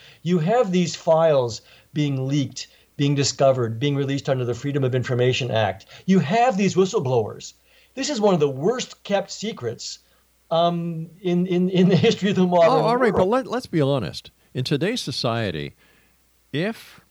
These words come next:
Speaker 2: let's say, a country unfriendly to the United States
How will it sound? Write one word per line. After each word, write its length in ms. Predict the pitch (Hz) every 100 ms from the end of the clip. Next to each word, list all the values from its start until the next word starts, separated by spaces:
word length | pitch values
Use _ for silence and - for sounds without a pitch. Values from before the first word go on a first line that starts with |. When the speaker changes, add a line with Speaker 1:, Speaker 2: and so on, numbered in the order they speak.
| -
Speaker 2:
let's 240 | 135 120
say, 420 | - - 110 101 101
a 100 | -
country 840 | 101 - 135 139 - 80 69 76 78 _ _ -
unfriendly 840 | 117 110 - 135 117 90 67 52 -
to 120 | 104
the 80 | 98
United 460 | 92 104 104 78
States 540 | - 113 90 - -